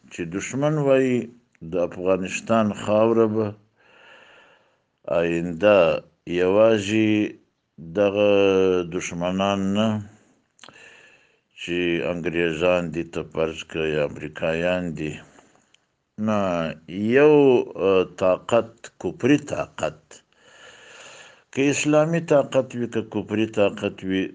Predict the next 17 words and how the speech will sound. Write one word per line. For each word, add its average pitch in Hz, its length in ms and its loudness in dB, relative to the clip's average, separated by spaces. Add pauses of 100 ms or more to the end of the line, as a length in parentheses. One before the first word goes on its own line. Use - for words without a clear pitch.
د 76 140 -8 (100)
یو 117 300 2
په 113 180 -6
خلاف 95 400 0
به 82 200 -6
دا 78 200 0
خاور 85 640 -2
نه 78 200 -6
استعمالیږي. 64 1120 -10 (180)
دغه 143 240 2
ماده، 117 880 2 (1600)
اه، 87 420 2
زموږ 98 300 -2
غوږو 92 420 0
ته 98 200 0
را 82 180 4
رسیږي. 95 840 -2